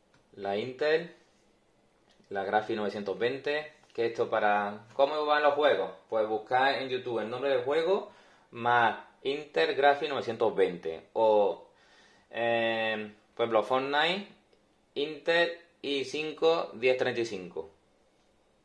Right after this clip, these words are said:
También pu-, podéis buscar por el procesador. Entonces así veréis qué tal va el juego. Eh, siempre os enseño el panel que montan los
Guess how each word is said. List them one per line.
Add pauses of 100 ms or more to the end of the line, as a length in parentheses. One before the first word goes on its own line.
(140)
También
pu-,
podéis
buscar
por
el
procesador. (380)
Entonces
así
veréis
qué
tal
va
el
juego. (880)
Eh,
siempre
os
enseño
el
panel
que
montan
los